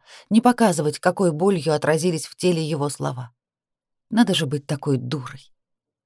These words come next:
Я-то думала, что Якуб, понимая грозящую ему опасность, хотел получить меня в последний раз.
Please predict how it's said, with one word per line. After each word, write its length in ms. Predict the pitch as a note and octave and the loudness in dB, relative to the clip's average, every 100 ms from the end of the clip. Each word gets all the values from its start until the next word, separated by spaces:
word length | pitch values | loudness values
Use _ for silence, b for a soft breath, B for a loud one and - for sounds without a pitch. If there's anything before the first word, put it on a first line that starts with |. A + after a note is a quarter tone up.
| _ _ - | _ _ -8
Я-то 340 | F3+ A3+ - | -4 -4 -6
думала, 480 | C#3 G#3+ F#3+ C#3 C3 | 0 2 2 0 -4
что 180 | - F3 | -2 -2
Якуб, 380 | F3 F3 A3+ - | -2 -2 -4 0
понимая 420 | E3+ F3 F#3+ E3+ | 0 2 0 2
грозящую 540 | D#3+ E3+ F#3+ - F3 | 2 2 2 0 -2
ему 220 | E3 F#3 | 0 2
опасность, 540 | F3+ E3+ F#3+ - D#3+ - B B - | 0 0 -2 -2 -8 -10 B B -2
хотел 320 | G#3 G#3+ G#3+ | 0 2 2
получить 400 | G3 F#3 G#3+ F#3 | 2 2 0 -2
меня 240 | F3+ F#3+ | 0 0
в 60 | - | 0
последний 440 | F3+ F#3 F#3+ F3+ | 0 2 0 0
раз. 320 | E3 F#3 - | 0 -4 -8